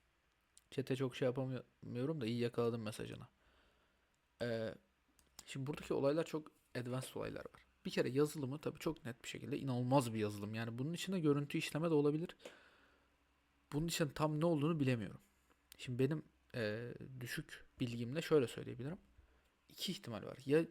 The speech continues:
bir görüntü işleme gibi bir sistem var. Bu görüntü işleme de ne biliyor musun? Şurada ki senin kameradan, şu an benim bilgisayarımın aldı. Ee, bu şu an buraya bir görüntü olarak tarıyor.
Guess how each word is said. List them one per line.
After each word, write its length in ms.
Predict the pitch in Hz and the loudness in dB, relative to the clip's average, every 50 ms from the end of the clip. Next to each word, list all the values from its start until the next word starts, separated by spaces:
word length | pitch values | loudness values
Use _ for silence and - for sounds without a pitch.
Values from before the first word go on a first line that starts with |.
| - - | -6 -8
bir 200 | 139 139 139 135 | -6 -6 -6 -4
görüntü 400 | - 120 113 117 113 113 - 156 | -4 -2 -2 -2 -4 -4 -4 -4
işleme 280 | 151 - - 147 143 131 | -4 -2 -2 -4 -4 -4
gibi 160 | 120 110 139 | -6 -6 -6
bir 60 | 127 | -8
sistem 420 | - - 143 - - 160 156 151 | -8 -6 -6 -4 -4 -4 -4 -2
var. 140 | 156 160 156 | -2 -4 -4
Bu 80 | 156 151 | -2 2
görüntü 280 | 156 156 160 156 - | 2 2 2 0 -4
işleme 220 | 165 - - 170 165 | -6 -4 -2 -2 -2
de 100 | 165 170 | -2 -2
ne 120 | 180 165 | -2 -2
biliyor 220 | 135 139 151 - - | -2 -4 -6 -8 -10
musun? 180 | - - - _ _ _ _ _ _ - - - - - - _ _ _ _ _ - | -12 -14 -16 _ _ _ _ _ _ -20 -16 -14 -14 -14 -14 _ _ _ _ _ -18
Şurada 400 | - - - 185 160 - - - - _ _ _ _ _ - | -14 -10 -10 -8 -6 -6 -6 -6 -8 _ _ _ _ _ -14
ki 260 | - - 143 151 - _ _ _ _ _ _ | -6 -6 -6 -6 -6 _ _ _ _ _ _
senin 220 | - - 151 147 143 | -12 -10 -10 -8 -6
kameradan, 540 | - 160 151 160 165 147 113 107 104 - - | -4 -2 -2 0 0 -2 -2 -4 -6 -8 -8
şu 140 | - - 151 | -8 -6 -6
an 120 | 143 139 | -4 -4
benim 160 | 131 127 131 131 | -4 -4 -4 -6
bilgisayarımın 440 | 131 131 127 - 123 123 135 135 | -6 -6 -6 -4 -4 -4 -4 -4
aldı. 280 | 127 117 107 - - - _ _ _ _ _ _ _ _ _ _ _ _ _ _ _ _ _ _ _ _ _ _ _ _ _ _ _ _ _ _ _ _ - 139 | -4 -6 -6 -8 -12 -18 _ _ _ _ _ _ _ _ _ _ _ _ _ _ _ _ _ _ _ _ _ _ _ _ _ _ _ _ _ _ _ _ -8 -4
Ee, 480 | 131 123 120 120 117 110 107 104 101 107 | -4 -4 -4 -4 -6 -6 -6 -6 -8 -8
bu 380 | - 127 123 135 151 175 190 - _ _ _ _ _ _ _ _ _ _ _ _ _ _ _ - - - _ _ _ _ - | -10 -10 -6 -4 -4 -4 -4 -8 _ _ _ _ _ _ _ _ _ _ _ _ _ _ _ -20 -20 -20 _ _ _ _ -20
şu 180 | - - - | -10 -6 -4
an 140 | 135 120 123 | -4 -4 -2
buraya 140 | 127 127 120 | -2 -4 -4
bir 60 | 117 | -4
görüntü 340 | 117 120 113 120 131 - 151 | -4 -4 -4 -4 -4 -4 -2
olarak 160 | 147 143 - | -4 -4 -4
tarıyor. 300 | - 147 139 139 139 139 | -4 -4 -4 -4 -4 -6